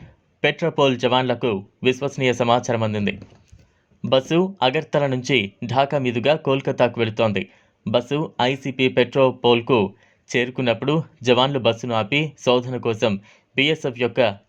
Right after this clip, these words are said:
సెక్యూరిటీ చెకింగ్ పాయింట్కు తీసుకువచ్చారు. బీఎస్ఎఫ్ సెర్చ్ టీం బస్సును క్షుణ్ణంగా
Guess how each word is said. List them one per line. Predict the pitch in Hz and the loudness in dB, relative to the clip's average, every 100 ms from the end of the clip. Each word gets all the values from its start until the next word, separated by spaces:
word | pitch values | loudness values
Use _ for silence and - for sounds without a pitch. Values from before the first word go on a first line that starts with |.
| - | -4
సెక్యూరిటీ | 143 - 143 135 127 | -2 -2 -2 0 0
చెకింగ్ | 117 123 117 | -2 -4 0
పాయింట్కు | 113 113 113 120 | 0 -2 -6 -6
తీసుకువచ్చారు. | 113 107 110 107 101 - _ _ _ _ _ | -4 -4 -4 0 -2 -4 _ _ _ _ _
బీఎస్ఎఫ్ | 123 139 139 135 107 | 0 0 0 -4 -4
సెర్చ్ | 131 127 147 139 | -4 -4 -4 -2
టీం | 135 127 - 113 | -2 -4 -6 -2
బస్సును | - - 131 | -2 -4 -8
క్షుణ్ణంగా | - 131 131 123 | -6 -4 0 0